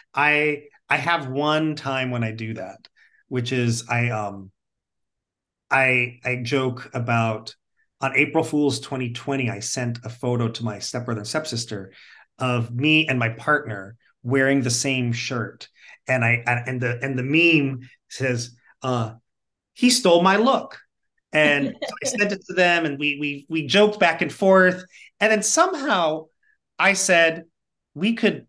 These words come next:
Speaker 1: we could pull this off for the month." This is A-, April Fool's twenty twenty. Remember, this is when the world
Speaker 2: Yeah.
Speaker 1: had coups.
Speaker 2: Right.
Speaker 1: And, and, and one of my, and my stepbrother said, "Prove it."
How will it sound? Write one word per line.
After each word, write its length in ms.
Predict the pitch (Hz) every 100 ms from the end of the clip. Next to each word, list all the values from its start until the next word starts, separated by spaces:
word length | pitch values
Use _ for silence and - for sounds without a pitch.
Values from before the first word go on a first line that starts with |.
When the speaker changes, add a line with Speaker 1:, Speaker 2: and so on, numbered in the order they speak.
| -
Speaker 1:
we 100 | 311
could 160 | 339
pull 140 | 202 190
this 160 | 180
off 160 | 180 170
for 80 | 147
the 80 |
month." 320 | 147 180 - - _ _ _ -
This 160 | 185
is 160 | 185 160
A-, 220 | 170 170 156 156 165
April 260 | 170 180
Fool's 320 | - 165 139
twenty 240 | - 170 139
twenty. 320 | - 160 110
Remember, 340 | 107 147 147
this 220 | 117 127 -
is 60 |
when 120 | 135
the 60 | 120
world 280 | 113 131 123
Speaker 2:
Yeah. 0 |
Speaker 1:
had 180 | 120 113
coups. 540 | - - _ - - _ 226
Speaker 2:
Right. 340 | 208 214 202
Speaker 1:
And, 260 | 151 151 311 - _ _ -
and, 260 | 170 - -
and 160 | 156 147
one 120 | 160
of 80 | 170
my, 140 | 156
and 300 | 156 147 139
my 100 | 135
stepbrother 420 | 127 185 175 156
said, 340 | 147 131 120 120
"Prove 320 | - 151 117
it." 140 | 95